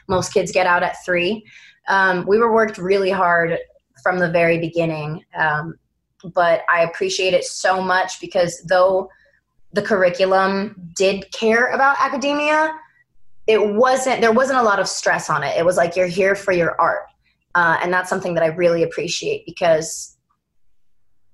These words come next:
I don't know, a lot of kids struggle with math and science and, and the pressure to excel in it doesn't help.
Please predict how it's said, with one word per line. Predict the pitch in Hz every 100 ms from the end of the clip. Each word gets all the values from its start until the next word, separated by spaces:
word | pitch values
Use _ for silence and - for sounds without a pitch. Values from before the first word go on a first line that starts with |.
| -
I | 208
don't | 214
know, | 262 185
a |
lot | 190 196
of | 214
kids | 208 -
struggle | - - 190 190 175
with | 170 165 - -
math | 170 151 -
and | 147 147
science | - 156 156 151 -
and, | 156 151 - - - 170
and | 170
the |
pressure | 175 - 294 - 190 175 170 - _
to | - 180 160
excel | 175 - - 180 190
in | 185 170
it | 156 - 170
doesn't | 175 185 180
help. | - - 156